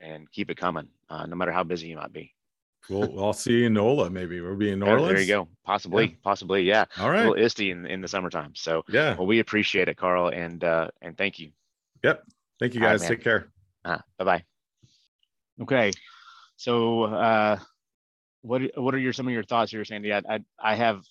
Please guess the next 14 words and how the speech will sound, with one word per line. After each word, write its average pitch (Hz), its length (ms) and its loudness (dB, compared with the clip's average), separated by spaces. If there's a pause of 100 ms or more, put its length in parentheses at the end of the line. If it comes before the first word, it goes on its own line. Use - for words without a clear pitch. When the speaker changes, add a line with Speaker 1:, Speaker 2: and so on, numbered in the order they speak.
(320)
Speaker 1:
so 117 220 -8
many 104 220 -2
myself, 92 540 -4
but 92 100 -10
what, 98 200 -6
do 101 240 -12
you 98 60 -4
have 104 180 0
anything 101 300 -6
that 98 120 -6
jumps 107 220 -6
out 107 140 0
at 107 160 -2
you? 113 100 -4